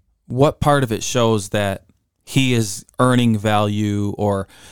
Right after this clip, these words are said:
he's getting a return on his investment in what he created?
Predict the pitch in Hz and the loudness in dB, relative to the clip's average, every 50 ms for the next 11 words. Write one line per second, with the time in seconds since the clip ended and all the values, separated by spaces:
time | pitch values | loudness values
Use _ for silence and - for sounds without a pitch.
0 | - - 131 123 - - 139 123 123 123 120 117 113 107 - - 123 120 120 120 | -2 0 0 0 2 0 0 2 2 2 2 2 2 0 -2 -2 -2 0 0 0
1 | 113 110 110 117 107 101 107 98 98 - 104 98 98 - - - 101 98 - - | -2 -2 -2 -4 -4 -4 -6 -8 -6 -6 -6 -6 -6 -6 -8 -8 -10 -10 -10 -14
2 | - _ _ _ _ _ _ _ _ _ _ _ _ _ _ _ - 127 120 113 | -20 _ _ _ _ _ _ _ _ _ _ _ _ _ _ _ 0 2 4 4
3 | 113 117 110 110 113 110 101 - - 107 101 101 101 92 95 - 131 _ | 4 4 2 2 -2 -4 -4 -4 -4 -2 -2 -2 -2 -4 -6 -10 -14 _